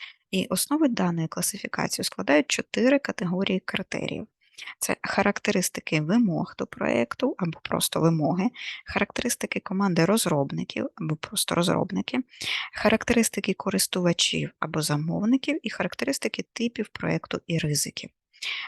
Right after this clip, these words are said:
По кожному з критеріїв проєкти поділяються на два альтернативних класи. І така класифікація призначена для досить великих, е, проєктів. Розглянемо ці критерії.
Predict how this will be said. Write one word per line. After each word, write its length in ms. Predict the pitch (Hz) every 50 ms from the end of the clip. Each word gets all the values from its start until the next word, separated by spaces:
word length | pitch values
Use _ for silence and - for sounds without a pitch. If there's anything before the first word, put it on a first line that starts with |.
| - _
По 140 | - 262 269
кожному 560 | - - 226 185 165 151 - 160 151 143 -
з 80 | -
критеріїв 680 | - - - 202 196 - - 160 151 151 170 220 262 277 - _
проєкти 440 | - - 165 175 180 165 - - 196
поділяються 800 | - - - 175 185 185 190 175 165 156 151 156 - - 165 165
на 240 | 156 156 151 139 - _ _ _ -
два 200 | 165 175 175 165
альтернативних 800 | - - 175 - - - - 180 - - - - - 190 185 -
класи. 460 | - - 170 - - - - - - - _ - - - - - - - -
І 60 | -
така 200 | - - - 175
класифікація 840 | - - 180 - - 196 196 - - - - 294 302 - - 214 190
призначена 720 | - - - 170 160 - 185 - 254 - - 233 196 185
для 180 | 180 170 170 - _
досить 400 | - 214 226 - - 262 - - -
великих, 500 | 190 170 165 160 160 - - - - - - - - - - _ _ -
е, 160 | 175 170 165 -
проєктів. 560 | - - 220 196 160 151 - - - - 185 - - - - - - _ _ _ _ _ _ _ _ _ _ _ _ _ _ _ _ _ _ _ _ _ _ _ _ _ _ _
Розглянемо 640 | 180 185 208 226 226 208 185 170 160 175 185 156 147
ці 280 | - - - - - -
критерії. 640 | - - - 170 165 - 151 - - - - 180